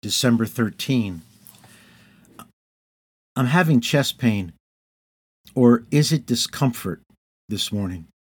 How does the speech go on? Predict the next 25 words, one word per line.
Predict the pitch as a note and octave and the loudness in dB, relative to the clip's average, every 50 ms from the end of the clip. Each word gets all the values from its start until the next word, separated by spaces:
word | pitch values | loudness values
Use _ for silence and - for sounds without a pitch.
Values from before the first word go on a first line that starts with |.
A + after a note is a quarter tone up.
| _ _ _ _ _ _ _ _ _ - | _ _ _ _ _ _ _ _ _ -2
I'm | A#2+ A#2+ | 2 4
a | A#2 | 4
little | A2+ C3+ D3 D3 C#3+ | 4 4 2 2 0
concerned. | - A#2+ A#2 - - C#3 B2+ A#2+ G#2+ F#2 - - _ _ _ _ _ _ _ _ _ _ _ _ _ _ _ _ _ _ _ _ _ _ _ _ _ _ - - - - - - - - - - _ | 0 0 0 0 0 0 0 0 0 -2 -6 -12 _ _ _ _ _ _ _ _ _ _ _ _ _ _ _ _ _ _ _ _ _ _ _ _ _ _ -20 -20 -20 -20 -20 -20 -20 -20 -20 -14 _
It | - C3 A#2+ | -4 -4 -2
could | - - F3 F3 D3 | 2 4 4 4 4
be | D#3+ D#3 | 4 2
from | C#3 - - D3 C#3 C3 B2+ | 2 0 0 0 2 4 4
an | A#2+ | 4
increase | A#2 C3+ C3+ C3+ B2+ A#2 - C3+ C3 B2+ A#2+ - B2+ | 4 4 2 2 0 0 0 2 2 2 2 0 0
of | A#2 G#2 | 0 4
using | A2 A2+ A2+ A#2 - C3 A#2+ | 4 4 4 4 4 4 4
my | B2 B2 | 4 4
arms | A#2 A2 B2 A#2 A2 G#2+ A2 A2 A2+ A#2 A#2 A#2+ | 2 2 0 2 2 2 2 2 2 2 2 0
and | A2+ G#2+ | -2 -4
stretching | - - - - B2 A#2 - - A#2+ A2 | -4 -4 -2 0 0 0 0 -2 -2 -2
my | G#2+ F#2 E2+ | -2 -2 -4
upper | A2+ A2 - A2+ F#2+ | -8 -6 -6 -8 -4
body. | F2 A2+ A2+ A2+ A2 G2+ F#2 F2+ F2 F2+ - _ _ _ _ _ _ _ _ _ _ _ _ _ - - _ _ | -2 0 2 2 0 0 -4 -8 -10 -14 -20 _ _ _ _ _ _ _ _ _ _ _ _ _ -20 -20 _ _
I'll | - A#2+ B2+ | -6 -6 -2
go | G#2 C3+ C#3+ D3+ | 0 2 2 2
for | D3 - C#3+ C3+ | 2 0 0 0
a | B2+ | 2
walk | A#2+ A#2 A#2 A#2+ A#2+ B2 A#2 - - | 2 4 2 2 0 0 -2 -4 -4
and | A#2 G2+ G#2 F#2+ | -4 -4 -4 -8